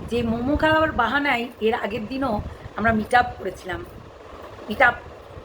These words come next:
মিট আপ না, দেখা, দেখা করেছিলাম। হুম, মোমো খাওয়ার বাহানায় আবারও দেখা করেছিলাম। এইবারও ওটাই ভেবেছিলাম যে এইবারও দেখা করব, আর মোমো খাবো,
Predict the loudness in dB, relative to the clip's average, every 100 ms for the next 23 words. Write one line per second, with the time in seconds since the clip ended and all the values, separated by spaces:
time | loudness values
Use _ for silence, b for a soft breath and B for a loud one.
0 | -16 -18 -18 -4 2 4 2 -4 -12 -16
1 | -18 -18 -10 -2 2 2 2 -12 -14 -14
2 | -16 -18 -18 0 2 2 0 -2 -2 -6
3 | -6 -12 -18 -18 -18 -16 -8 -2 0 2
4 | 2 -2 -6 -8 -12 -12 -12 -2 0 2
5 | 2 4 6 6 4 2 0 0 -2 -2
6 | 2 4 4 2 0 -2 -2 -2 -2 -2
7 | -2 -4 -12 B B -2 2 6 6 6
8 | 4 2 2 -2 -2 0 0 0 -6 B
9 | B 2 4 4 6 6 6 4 0 0
10 | -2 0 0 0 B B B 4 4 4
11 | -2 -4 -2 -2 0 0